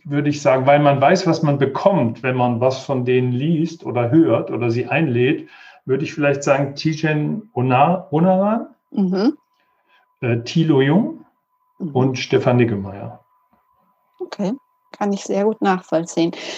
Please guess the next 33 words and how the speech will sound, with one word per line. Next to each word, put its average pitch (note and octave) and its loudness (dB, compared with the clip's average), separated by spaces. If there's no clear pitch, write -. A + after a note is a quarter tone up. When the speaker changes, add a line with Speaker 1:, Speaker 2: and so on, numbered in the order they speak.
Speaker 2:
Gibt's D#4 0
so C#4 4
Social-Media-Accounts, B3+ 0
denen A3 -2
du E4 4
ganz D4 0
besonders A#3+ 0
gerne C#4+ 2
folgst, C4+ -6
weil G#3+ 4
sie A3+ 0
dir A#3+ 2
in G#3+ -4
irgendeiner A3+ -2
Art G#3 2
und G#3+ -4
Weise F3+ 2
einen F3 -2
Mehrwert E3+ -2
bieten? C4 -2
Wenn F3+ -4
ja, F3 0
welche F3 -2
sind E3 -4
das? E4 0
Speaker 1:
Also A#2 2
ich - -4
persönlich C#3 2
mache - -6
gar A2 -4
kein A#2 -2
Social A#2+ -4
Media. A#2 -2